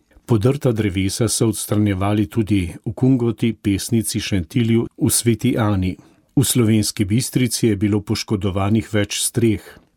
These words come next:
Neurje je pustošilo tudi na Koroškem. V občinah Slovenj Gradec, Črna na Koroškem,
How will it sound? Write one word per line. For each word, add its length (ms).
Neurje 540
je 120
pustošilo 800
tudi 240
na 160
Koroškem. 680
V 140
občinah 480
Slovenj 480
Gradec, 560
Črna 320
na 140
Koroškem, 720